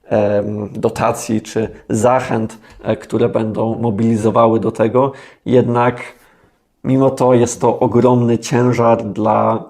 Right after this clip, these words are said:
e, gospodarki, no i właścicieli budynków, którzy będą musieli te renowacje przeprowadzić. W nagraniu o cenach nieruchomości mówiłem, że będzie to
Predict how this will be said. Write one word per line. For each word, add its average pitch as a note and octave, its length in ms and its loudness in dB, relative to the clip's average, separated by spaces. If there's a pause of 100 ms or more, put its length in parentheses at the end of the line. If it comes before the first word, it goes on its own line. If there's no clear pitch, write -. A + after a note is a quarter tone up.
(120)
e, A2+ 440 2
gospodarki, A2+ 800 -2 (320)
no - 60 -8
i A#2+ 100 -2
właścicieli A#2 840 0 (180)
budynków, A#2 580 0
którzy G#2 500 -6 (240)
będą A#2 340 2
musieli A2 420 -2
te A2+ 320 -4
renowacje A2 640 -2
przeprowadzić. - 800 -8 (180)
W - 120 -6
nagraniu B2+ 480 4
o B2 60 2
cenach C#3 400 0
nieruchomości A#2+ 760 -2
mówiłem, C3+ 520 2
że A2 100 0
będzie A#2 420 4
to A2 240 0